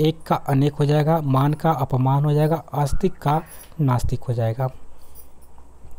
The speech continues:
प्रश्न नंबर सेकंड है, निम्नलिखित शब्दों के तीन तीन पर्यायवाची शब्द लिखिए। आकाश का पर्यायवाची शब्द होता है नभ, गगन, अंबर। धरती का आप पर्यायवाची शब्द लिख सकते हैं धरा, वसुधा, पृथ्वी।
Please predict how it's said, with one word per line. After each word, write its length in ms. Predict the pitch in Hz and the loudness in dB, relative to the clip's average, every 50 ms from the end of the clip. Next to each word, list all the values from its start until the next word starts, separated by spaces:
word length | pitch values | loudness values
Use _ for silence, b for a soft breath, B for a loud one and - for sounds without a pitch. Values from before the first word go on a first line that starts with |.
| B B B B B B B B B B B - | B B B B B B B B B B B 0
प्रश्न 260 | 175 170 - - 196 | 2 2 4 4 4
नंबर 240 | 185 185 180 190 185 | 4 6 6 4 4
सेकंड 400 | 160 - - 139 - 165 156 151 | 4 2 2 2 2 2 4 4
है, 180 | 160 165 170 180 - - - - b b b b b b b b b b - - - - - - - - - - - - - | 4 4 2 2 -2 -6 -16 -20 b b b b b b b b b b -20 -20 -20 -20 -20 -20 -20 -20 -20 -20 -18 -4 0
निम्नलिखित 360 | 165 165 165 156 - 208 - | 2 2 2 2 2 0 0
शब्दों 400 | - - 170 156 147 143 170 170 | 0 0 2 2 4 4 2 2
के 340 | 165 - 170 170 170 180 180 180 - - - - - | 2 2 2 4 4 4 2 0 -4 -12 -20 -16 -4
तीन 280 | - 175 175 190 208 208 | 0 2 4 4 4 4
तीन 280 | 196 - 160 160 165 160 | 2 2 2 4 4 2
पर्यायवाची 600 | 165 - 143 143 143 139 139 139 139 139 - 180 | 2 2 4 4 4 4 4 4 2 2 0 -2
शब्द 260 | 160 - 151 135 123 | 0 2 2 4 4
लिखिए। 280 | 127 123 120 - - 135 | 2 0 0 -2 -4 -2
आकाश 420 | 131 143 139 - - 151 156 160 | -2 -2 -2 0 2 0 0 0
का 240 | - - - 170 170 | -2 -2 0 0 0
पर्यायवाची 580 | 170 - - - 147 143 143 135 131 131 - - | 0 0 0 2 4 4 4 4 2 0 -2 -2
शब्द 220 | - - 151 147 | 0 0 2 2
होता 240 | 151 151 - - 160 | 2 0 0 0 2
है 80 | 151 | 2
नभ, 340 | 147 131 123 131 147 156 156 | 2 2 2 2 2 4 2
गगन, 400 | 165 131 - 135 131 135 147 147 | 2 2 2 2 2 2 2 2
अंबर। 420 | 131 131 131 123 120 120 117 113 - - B B B B B B B B - | 2 0 0 0 2 0 0 -2 -2 -8 B B B B B B B B 0
धरती 320 | 131 139 139 139 - 180 | 2 2 2 2 2 0
का 260 | 175 - 180 175 180 185 - - - - | 2 4 2 2 2 0 -6 -10 -4 -4
आप 140 | 139 - - | -4 0 2
पर्यायवाची 400 | 147 139 139 135 135 139 147 160 | 2 4 4 4 4 2 0 0
शब्द 200 | - 165 147 - 156 | 0 0 -2 0 0
लिख 100 | 156 143 | -2 0
सकते 280 | - 151 - - 160 | 0 -2 0 2 2
हैं 160 | 156 165 160 | 4 4 2
धरा, 360 | 131 135 127 135 139 143 151 156 - - - - - - | 2 2 2 4 4 4 2 0 -4 -14 -20 -16 -6 -4
वसुधा, 380 | 147 143 - 147 135 139 143 147 | -4 -2 0 2 2 4 4 2
पृथ्वी। 600 | 156 - - - 160 143 - 127 123 120 117 117 | 0 -4 -4 -2 -2 0 0 0 -2 -2 -4 -4